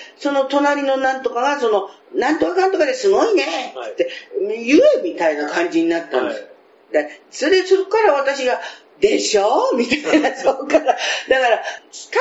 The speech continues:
Speaker 1: ートのその台本にない感じのあれからスタートしてので、「すごいでしょ？」みたいな感じで、は-、あれしたんですよ。
Speaker 2: もう現場即興で。
Speaker 1: まあ、即興で。
Speaker 2: <laughs> おー、すごい。
Speaker 1: だって、で、で、しょうがないですよね。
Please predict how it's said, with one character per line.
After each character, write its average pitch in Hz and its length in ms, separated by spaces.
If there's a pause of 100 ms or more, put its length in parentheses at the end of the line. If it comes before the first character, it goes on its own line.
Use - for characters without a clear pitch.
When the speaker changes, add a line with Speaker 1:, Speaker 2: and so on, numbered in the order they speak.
(220)
Speaker 1:
ー - 20
ト 480 80
の 453 120
そ 403 140
の - 80
台 311 300
本 320 180
に 294 140
な 311 160
い 302 100
感 302 280
じ 277 140
の 285 120
あ 277 80
れ 285 120
か 294 160
ら 294 140
ス - 160
タ 233 220
ー 233 60
ト 220 140
し - 80
て 226 140
の 247 120
で、 277 80 (840)
「す - 260
ご 254 140
い 233 60
で 214 120
し 190 120
ょ？」 285 340
み - 80
た 226 120
い - 20
な 202 80
感 190 220
じ 165 60
で、 175 80
は-、 175 300
あ 143 60
れ 156 100
し - 80
た 151 100
ん 131 100
で 110 80
す 110 120
よ。 101 80 (300)
Speaker 2:
も 131 240
う - 40
現 143 100
場 143 80
即 139 220
興 156 160
で。 143 280
Speaker 1:
ま 208 60
あ、 - 20
即 269 200
興 269 140
で。 196 320
Speaker 2:
<laughs> - 40
お - 420
ー、 - 60
す 254 120
ご 302 40
い。 302 40
Speaker 1:
だ 302 120
っ - 20
て、 240 120
で、 269 520
で、 240 120
し 311 120
ょ 320 40
う - 20
が 269 100
な 202 100
い 151 100
で - 80
す - 80
よ 190 100
ね。 330 380